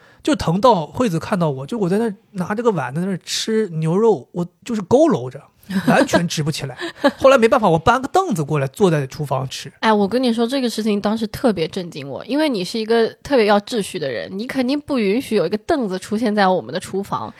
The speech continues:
Speaker 1: 对。
Speaker 2: 其实当时吃这个火锅的时候，我就想的是我们两个一人搬一个凳子进来，但我当时忍住了，我想你肯定不喜欢这种情况，所以我看到你自己亲手搬了个凳子的时候，我想完了，这个人现在肯定是已经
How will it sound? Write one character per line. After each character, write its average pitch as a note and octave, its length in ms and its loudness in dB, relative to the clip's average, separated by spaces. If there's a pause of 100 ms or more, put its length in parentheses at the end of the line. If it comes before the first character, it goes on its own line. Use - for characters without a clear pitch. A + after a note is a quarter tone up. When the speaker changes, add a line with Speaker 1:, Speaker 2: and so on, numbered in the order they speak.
Speaker 1:
对。 F3 180 4
Speaker 2:
其 D3 140 2
实 F4+ 160 0
当 E4 180 6
时 F#4 160 -4
吃 - 280 -4
这 C#4 80 0
个 A#3+ 100 4
火 E3+ 160 -2
锅 G3 140 -2
的 G#3 80 0
时 G3+ 80 -6
候， F#3+ 80 0
我 F#3 100 -2
就 G#3 140 -4
想 D#3 200 -6
的 D#3 80 -8
是 - 120 -8
我 F#3+ 80 -2
们 F#3 120 -4
两 F#3 200 -2
个 F3 80 -10
一 F#3+ 80 -6
人 F#3 240 -4
搬 F3+ 160 -2
一 - 20 -4
个 F3+ 80 -4
凳 F#3 240 -4
子 - 80 -12
进 A#2 220 -14
来， - 120 -18 (280)
但 B3 160 6
我 G#3 80 6
当 G#3 160 4
时 B3 120 2
忍 G3+ 220 -2
住 G3+ 220 -6
了， F2+ 160 -6
我 G3 100 -4
想 G3 220 -4
你 G3 80 -6
肯 F#3+ 180 -8
定 G3 100 -2
不 A3 120 -2
喜 - 180 -6
欢 - 220 -10
这 F#3 100 -10
种 B2 140 -14
情 - 200 -14
况， - 300 0 (260)
所 - 160 2
以 A3 200 2 (220)
我 G#3+ 100 4
看 C4 180 -2
到 A#3+ 100 4
你 G3 120 -2
自 C4 180 -6
己 A#2+ 240 -12
亲 B3 240 -4
手 G#3+ 100 0
搬 G3+ 220 0
了 G3+ 60 0
个 G3+ 80 -4
凳 A#3 200 -2
子 G3 80 -8
的 F3 140 -6
时 F#3 140 -12
候， F3+ 80 -4
我 F#3 100 0
想 F3 240 -6
完 E3 220 -8
了， F3+ 80 -8
这 G3 120 -6
个 F#3+ 60 -2
人 F#3 160 -4
现 F#3 100 -10
在 F#3+ 120 -2
肯 - 200 -12
定 F#3+ 160 -6
是 G3+ 140 -10
已 - 80 -12
经 E3+ 300 -10